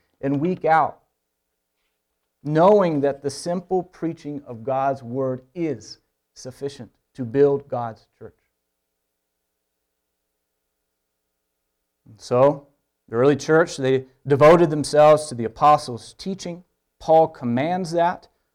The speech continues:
of Timothy and Titus. God commands that of us. Secondly, secondly, we see that not only did they devote themselves to the apostles' teaching, they also devoted themselves to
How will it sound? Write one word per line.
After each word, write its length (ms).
of 160
Timothy 560
and 120
Titus. 540
God 360
commands 460
that 240
of 200
us. 400
Secondly, 600
secondly, 500
we 140
see 300
that 400
not 260
only 260
did 320
they 260
devote 420
themselves 580
to 60
the 100
apostles' 500
teaching, 500
they 100
also 500
devoted 360
themselves 560
to 260